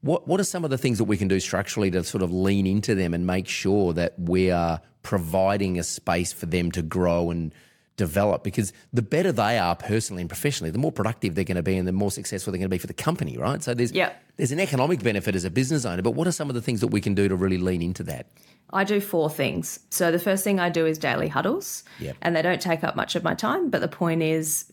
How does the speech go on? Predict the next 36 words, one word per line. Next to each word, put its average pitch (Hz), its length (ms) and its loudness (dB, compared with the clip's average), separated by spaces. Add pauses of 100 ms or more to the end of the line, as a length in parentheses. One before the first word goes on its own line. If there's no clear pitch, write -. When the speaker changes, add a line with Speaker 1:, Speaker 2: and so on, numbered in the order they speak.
Speaker 2:
what 175 220 -2
did, 175 180 -2
what 175 100 0
was 170 140 0
your 160 80 0
win 170 180 2
yesterday? 165 420 0
What 160 140 -2
was 165 140 -4
your 160 80 -4
focus 151 380 -2
today? 151 500 0
And - 380 -2
what 165 160 0
do 151 60 2
you 143 80 2
need - 180 0
help - 200 0
with? - 300 -4 (300)
Speaker 1:
Yeah. 76 160 -2 (100)
Speaker 2:
Um, 156 220 0
so - 140 0
that 196 200 0
is 220 140 0
point 175 260 -2
number 156 180 2
one, 147 360 2
because 175 240 2
it 160 100 0
Speaker 1:
Mm. 165 60 -2
Speaker 2:
really 170 280 2
helps - 300 -2
me 247 80 0
to 233 100 2
check 151 320 -2
in. 254 320 -2